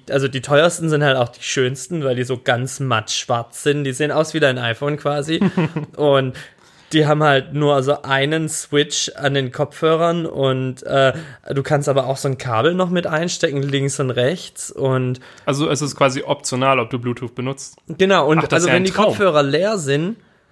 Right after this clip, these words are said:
Speaker 1: kannst du sie auch einfach einstecken und weiterhören.
Speaker 2: Ja.
Speaker 1: Das ist ziemlich geil und, ähm, das wär schon ganz cool. Das m-, muss man sich halt auch irgendwie nur leisten wollen, irgendwie. Ich bin mir nicht sicher, ob ich dreihundertfünfzig Euro schon wieder für Kopfhörer ausgeben will.
Speaker 2: Ja,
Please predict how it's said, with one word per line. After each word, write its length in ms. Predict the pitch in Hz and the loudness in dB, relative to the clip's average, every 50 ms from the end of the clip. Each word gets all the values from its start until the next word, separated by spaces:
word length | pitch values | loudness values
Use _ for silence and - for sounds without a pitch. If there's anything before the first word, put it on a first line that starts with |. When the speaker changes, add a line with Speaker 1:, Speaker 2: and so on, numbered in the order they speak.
| _ _ - | _ _ -2
Speaker 1:
kannst 180 | - 180 170 165 | -2 0 0 -2
du 60 | 170 | -2
sie 120 | 160 170 | 0 2
auch 60 | 160 160 | 2 2
einfach 220 | 160 143 156 156 | 0 -2 -4 -4
einstecken 540 | 156 160 160 - - - 120 113 120 123 - | -4 -4 -4 -4 -6 -8 -8 -6 -8 -10 -8
und 200 | - 120 127 127 | -8 -8 -2 2
weiterhören. 460 | 127 123 113 123 - 117 117 117 117 | 2 2 2 2 0 0 -2 -6 -8
Speaker 2:
Ja. 540 | _ _ - - - - _ _ _ _ - - _ _ _ _ _ _ _ _ - | _ _ -20 -20 -20 -20 _ _ _ _ -20 -20 _ _ _ _ _ _ _ _ -14
Speaker 1:
Das 220 | 156 143 156 143 165 | -4 -4 -2 -2 -2
ist 180 | 156 - - | -6 -8 -8
ziemlich 260 | - 175 165 156 - | -8 -8 -8 -8 -2
geil 320 | - 147 143 147 151 170 - - _ _ _ _ _ _ _ - | 0 2 4 4 2 0 -4 -12 _ _ _ _ _ _ _ -2
und, 400 | 147 151 147 143 139 131 139 143 | 0 2 2 2 0 -2 0 2
ähm, 400 | 143 139 135 131 131 127 131 - - _ _ _ _ _ _ _ - _ _ - - | 2 4 2 2 -2 -4 -8 -10 -14 _ _ _ _ _ _ _ -20 _ _ -2 -2
das 140 | 151 156 175 | 0 2 2
wär 80 | 175 | 0
schon 300 | 170 - 180 185 202 185 | 2 4 2 2 2 4
ganz 240 | 175 165 156 - - - - | 2 2 0 -2 -8 -4 0
cool. 200 | 190 165 135 117 | 4 4 4 4
Das 180 | 117 113 - - | 2 0 -2 -4
m-, 460 | 135 131 127 131 135 131 131 131 135 139 | -6 -6 -4 -4 -6 -6 -4 -2 0 0
muss 160 | 139 - - | 0 0 0
man 140 | 147 139 139 | -2 -2 -2
sich 180 | 139 135 - | -4 -2 -2
halt 140 | 135 131 135 | -2 0 0
auch 180 | 135 127 - - | -2 -6 -6 -4
irgendwie 320 | - 131 135 135 131 131 | -2 -2 0 0 0 0
nur 160 | 131 131 127 | 2 2 2
leisten 480 | 135 151 160 170 - - - 135 127 123 | 2 0 -4 -6 -8 -8 -6 -6 -4 2
wollen, 480 | 123 120 117 117 113 113 113 - - - | 4 4 4 4 2 -2 -4 -8 -8 -8
irgendwie. 480 | - 120 117 117 110 - - 117 120 - - - - - - - | -6 -6 -4 -4 -4 -2 -2 -4 -4 -4 -8 -20 -20 -20 -20 -20
Ich 120 | - - | -16 -2
bin 140 | - 135 135 | 0 2 2
mir 100 | 131 127 | 4 4
nicht 160 | 127 123 - | 2 0 0
sicher, 180 | - 120 131 120 | 0 2 2 2
ob 60 | 113 | 0
ich 80 | 113 - | 0 -4
dreihundertfünfzig 640 | - 117 120 120 113 - - - - - - - | -2 -2 0 0 -2 -4 -6 -8 -8 -10 -6 -2
Euro 300 | 110 113 113 110 113 113 - - - | 0 0 2 2 0 -2 -4 -8 -10
schon 300 | - - - 120 117 117 | -6 0 0 0 2 0
wieder 240 | 120 113 117 123 117 | 0 0 -2 -2 -4
für 140 | - - - | -6 -14 -12
Kopfhörer 420 | - - - - - - - - - | -10 -12 -12 -10 -12 -10 -10 -10 -12
ausgeben 280 | - - - - - | -12 -12 -12 -10 -4
will. 80 | - 139 | 0 2
Speaker 2:
Ja, 120 | 139 131 | 2 2